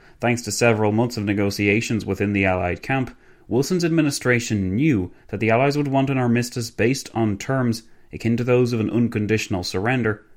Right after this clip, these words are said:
and that they would also want a free hand at the peace negotiations. This was, of course, not acceptable to Wilson or to House, who shared his president's ideals and aims.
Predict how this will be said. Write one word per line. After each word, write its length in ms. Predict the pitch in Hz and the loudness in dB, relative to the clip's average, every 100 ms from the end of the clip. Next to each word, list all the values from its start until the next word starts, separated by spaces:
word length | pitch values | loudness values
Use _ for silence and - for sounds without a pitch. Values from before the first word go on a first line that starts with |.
| - | -14
and 120 | 95 95 | -6 -4
that 100 | 92 | -2
they 100 | 92 | -2
would 140 | 95 | 2
also 500 | 170 185 - 92 92 - _ - | 4 2 0 -4 -6 -12 _ -2
want 300 | 104 107 - - | 0 0 -4 -16
a 80 | - | -16
free 400 | - 113 131 117 | -4 0 0 0
hand 440 | 127 135 98 95 | 0 0 0 -2
at 80 | 90 | -4
the 60 | |
peace 300 | 101 107 98 | -4 -4 -4
negotiations. 800 | 101 87 87 92 95 107 95 92 - _ _ _ _ _ _ _ _ _ _ _ _ _ _ _ _ _ _ _ _ _ _ _ _ _ _ _ _ _ _ _ _ _ _ _ | -4 -4 -4 -2 -2 -2 -6 -10 -16 _ _ _ _ _ _ _ _ _ _ _ _ _ _ _ _ _ _ _ _ _ _ _ _ _ _ _ _ _ _ _ _ _ _ _
This 280 | 160 160 - | 2 2 0
was, 200 | 117 135 | -2 0
of 160 | 123 - | -2 -2
course, 440 | 175 175 123 - | 2 4 2 -2
not 260 | 107 110 147 | 0 0 0
acceptable 760 | - - 147 - 101 92 90 | -2 -2 -4 -6 -8 -6 -8
to 160 | - 90 | -10 0
Wilson 480 | 117 110 - - - | 0 0 -4 -10 -4
or 160 | 110 156 | -2 0
to 100 | 175 | 2
House, 460 | 113 - - - - | 2 0 -6 -18 -10
who 120 | 95 | -8
shared 440 | 87 - 135 101 92 | -4 2 4 4 0
his 140 | 87 | -6
president's 520 | - 98 95 101 98 | -4 -4 -2 -2 -2
ideals 480 | 95 92 92 92 90 | -2 -2 -2 -4 -4
and 100 | 90 | -6
aims. 360 | 92 95 92 | -4 -4 -6